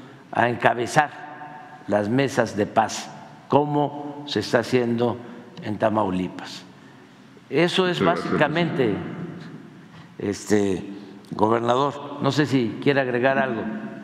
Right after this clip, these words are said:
Speaker 2: No, pues, este, reiterar, ¿verdad?, que gracias a,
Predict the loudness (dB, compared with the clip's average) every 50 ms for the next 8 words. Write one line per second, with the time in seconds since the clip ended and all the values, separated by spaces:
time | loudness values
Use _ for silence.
0 | -16 -16 -16 -18 -18 -18 -18 -20 -20 -20 -20 -20 -20 -20 -20 -20 -20 -20 -20 -20
1 | -20 -20 0 2 4 4 4 2 0 2 4 4 4 4 4 2 2 2 2 2
2 | 2 4 4 4 2 0 -2 0 2 4 4 4 2 2 0 0 2 2 2 0
3 | -2 -4 -8 -12 -8 -4 0 2 4 4 4 2 0 0 2 2 2 2 2 0
4 | 0 2 2 2 2 2 2 2 2 2 2 -2